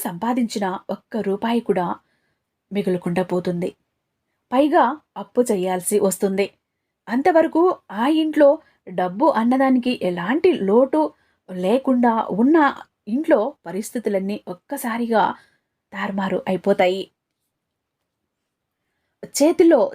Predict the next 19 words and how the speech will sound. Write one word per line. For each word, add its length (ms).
చిల్లి 280
గవ్వ 180
కూడా 180
లేకుండా 420
పోయి 240
ఆర్థిక 280
ఇబ్బందులను 560
ఎదుర్కోవాల్సి 720
ఉంటుందమ్మా. 520
ఇంట్లో 360
అనవసరమైన 560
గొడవలు, 420
అరుపులు, 420
కేకలు, 440
ఇంట్లో 340
ప్రశాంతత 500
లేకుండా 380
పోవటం, 400
ఇల్లు 240